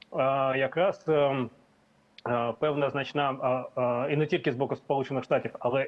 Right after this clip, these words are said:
і з Європи, а, теж значною мірою відповідь на питання про подальшу, а, лінію поведінки Індії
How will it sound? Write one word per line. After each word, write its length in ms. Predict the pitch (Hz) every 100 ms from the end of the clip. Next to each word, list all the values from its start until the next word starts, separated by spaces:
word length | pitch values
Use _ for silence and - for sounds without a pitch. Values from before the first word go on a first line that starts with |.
| -
і 160 | 143
з 120 | 117 117
Європи, 580 | 123 165 277 269 147 - - - _
а, 300 | 135 135 135
теж 260 | 135 202 139
значною 560 | 151 135 - 170 147
мірою 400 | 139 151 147 127
відповідь 480 | 123 147 143 127 120
на 100 | 127
питання 440 | 131 - 143 131
про 200 | 117 127
подальшу, 880 | 113 135 117 131 117 - 123 120 117 - - - -
а, 400 | - 120 120 117
лінію 340 | 127 147 135 120
поведінки 640 | 131 131 127 135 - 143 -
Індії 580 | 240 254 139 131 165